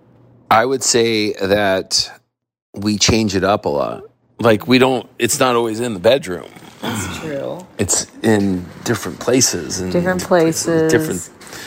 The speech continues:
Speaker 2: Positions.
Speaker 1: Just different stuff.
Speaker 2: Toys.
Speaker 1: Yeah, yeah, just introduce all
Speaker 2: Vacations.
Speaker 1: Vacations are always
Speaker 2: Lingerie.
Speaker 1: Yep.
Speaker 2: Dirty talk.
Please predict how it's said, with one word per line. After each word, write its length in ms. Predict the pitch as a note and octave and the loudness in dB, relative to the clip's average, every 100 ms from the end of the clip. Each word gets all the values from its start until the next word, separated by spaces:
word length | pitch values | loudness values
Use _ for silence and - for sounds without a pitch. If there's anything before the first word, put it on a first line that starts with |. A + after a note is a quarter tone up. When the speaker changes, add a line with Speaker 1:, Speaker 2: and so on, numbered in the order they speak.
| - - - - - - | -18 -20 -20 -20 -20 -6
Speaker 2:
Positions. 1400 | F#3 F3 F3 E3 - D#3+ D#3 D#3+ D#3 D#3+ D#3+ - - - - - - | -2 4 4 4 2 4 4 2 -2 -4 -6 -8 -10 -14 -14 -6 0
Speaker 1:
Just 220 | - - | 0 4
different 360 | A2+ - G2+ | 2 2 0
stuff. 800 | - - - A#2+ - - - - | 0 2 2 0 -2 -8 -8 -6
Speaker 2:
Toys. 1080 | - E3 D#3+ D#3 D#3 D3+ D#3 D#3 D#3 - - | 0 4 6 6 4 2 -2 -4 -6 -8 -4
Speaker 1:
Yeah, 260 | A#2+ B2+ B2+ | 2 2 2
yeah, 80 | |
just 300 | - B2 - - - - - - | -2 -4 -6 -10 -20 -20 -20 -4
introduce 420 | A2 A2 A2 A#2 F#3 | 2 2 2 4 4
all 160 | A2+ A2 | 6 4
Speaker 2:
Vacations. 960 | E3 D#3+ - E3 D#3 D#3 D#3+ D#3+ D#3 | 2 0 -2 0 0 0 -4 -6 -2
Speaker 1:
Vacations 600 | A2+ A2 A#2 G#2+ G#2 G2 | 0 2 4 4 2 0
are 80 | G2 | 2
always 400 | F#2+ F#2 F2+ - - - - - - - - | 4 2 0 -4 -8 -20 -20 -20 -20 -16 -2
Speaker 2:
Lingerie. 1160 | D#3+ E3 E3+ F#3 F3 D#3 D3+ D3+ D3+ D3+ D#3+ D#3 _ | 2 2 0 0 4 4 6 4 2 -2 -6 -10 _
Speaker 1:
Yep. 320 | G2 G#2 - - - - - _ _ _ _ _ - | 0 0 -2 -16 -20 -20 -20 _ _ _ _ _ -2
Speaker 2:
Dirty 340 | E3+ E3+ D#3+ | 2 2 2
talk. 640 | D#3 D#3+ D3 D3 D3+ - | 0 2 4 4 2 -4